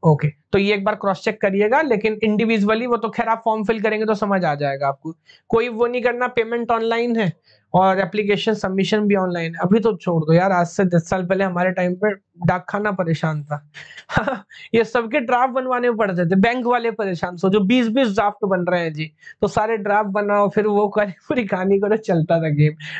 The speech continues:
ड्राफ्ट खो गया, चिट्ठी नहीं पहुंची, ड्राफ्ट में स्पेलिंग मिस्टेक है। खैर, तो ये एप्लीकेशन का लिंक आपको वीडियो के डिस्क्रिप्शन में मिलेगा,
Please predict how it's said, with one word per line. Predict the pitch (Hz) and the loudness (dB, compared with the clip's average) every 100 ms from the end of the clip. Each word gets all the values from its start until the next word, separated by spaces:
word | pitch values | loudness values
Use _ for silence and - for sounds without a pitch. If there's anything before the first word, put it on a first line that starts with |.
| - | -4
ड्राफ्ट | 214 202 208 - | 0 0 -2 -4
खो | 226 208 | -2 0
गया, | 208 | 0
चिट्ठी | 202 208 180 220 | 0 -2 -2 -2
नहीं | 208 208 196 | 0 0 2
पहुंची, | 190 185 214 214 196 _ _ 190 | 0 0 0 0 0 _ _ 2
ड्राफ्ट | 196 196 196 | 2 2 -2
में | 214 | -6
स्पेलिंग | 202 - 202 214 214 | -4 -2 0 0 0
मिस्टेक | 202 - 208 196 | -2 0 0 2
है। | 202 185 - _ _ | 2 2 -2 _ _
खैर, | - 156 143 _ _ _ - | -4 -4 -6 _ _ _ -2
तो | 208 | 0
ये | 220 214 | 2 0
एप्लीकेशन | 202 196 226 226 208 247 240 | -4 -4 -2 -2 0 0 2
का | |
लिंक | 233 226 220 | 0 0 0
आपको | 208 226 | 0 0
वीडियो | 208 202 | 2 2
के | 214 | 2
डिस्क्रिप्शन | 214 196 208 196 220 | 0 -2 -2 0 2
में | 214 | 4
मिलेगा, | 185 165 190 | 4 4 2